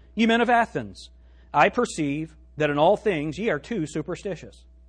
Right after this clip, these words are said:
For as I passed by and beheld your devotions, I found an altar with this inscription, "To the unknown God, whom therefore ye ignorantly worship,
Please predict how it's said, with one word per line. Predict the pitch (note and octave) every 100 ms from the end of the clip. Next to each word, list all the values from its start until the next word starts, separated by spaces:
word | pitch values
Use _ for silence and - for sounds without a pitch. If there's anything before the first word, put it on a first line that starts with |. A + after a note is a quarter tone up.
| - - - - - -
For | G3
as | A3
I | G#3 G3+
passed | G#3+ G#3 G#3
by | G3 F#3 B2
and | A#2+ C3
beheld | C#3+ E3 F#3+
your | E3
devotions, | D3+ C#3 D#3+ D3 B2+ D#3 - - - - -
I | A2+ B2
found | D3+ D#3+
an | F#3
altar | G3+ A#3 - C#3
with | D#3 D#3+
this | C3+ G#3 -
inscription, | G3 G3 A#3 A3+ G3+ C3 - - - - -
"To | G#3+
the | F#3 F#3
unknown | G#3+ A#3 B3 A#3 G#3+ B3 G#3+ F3+ F3+
God, | G3+ F#3+ B2+ G2 - - _ _ _ _ _ - -
whom | A3+ A#3+
therefore | G3 A#3 A3+ A3 G#3+
ye | F3+ A3 A3+ A3+ - - - - -
ignorantly | G#3 G#3 G#3 G#3 F#3+
worship, | F#3+ G3+ F#3+ A#3+